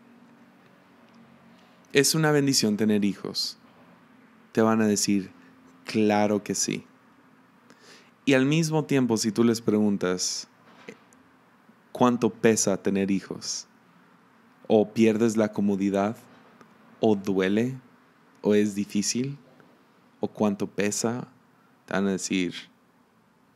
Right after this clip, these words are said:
"Pesa un montón". Porque al igual como un bebé, cuando Dios nos bendice,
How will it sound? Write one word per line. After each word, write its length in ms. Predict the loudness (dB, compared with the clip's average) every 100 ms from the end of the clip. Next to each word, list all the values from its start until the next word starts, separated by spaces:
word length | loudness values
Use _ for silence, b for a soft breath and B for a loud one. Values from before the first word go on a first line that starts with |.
| _
"Pesa 320 | -4 -2 -4
un 140 | -6 -8
montón". 540 | -10 -8 -10 -10 -14 -18 _ _ _ _ _ _ _ _ _ _ _ _ B B B B
Porque 540 | -2 0 0 0 -2 -10 _ _ _ _ _ _ _ _ _ _ _ _ _ _ _ _ _ _ -20 _
al 160 | 2 2
igual 360 | 2 0 -2
como 240 | 0 0 2
un 100 | 4
bebé, 680 | 4 4 2 0 -4 -8 -16 -20 _ _ -20 -20 -20 -8
cuando 340 | 0 2 2
Dios 480 | 2 0 0 -2 -2
nos 260 | -2 -2 -2
bendice, 1120 | -2 -2 -6 -6 -6 -4 -6 -6 -8 -10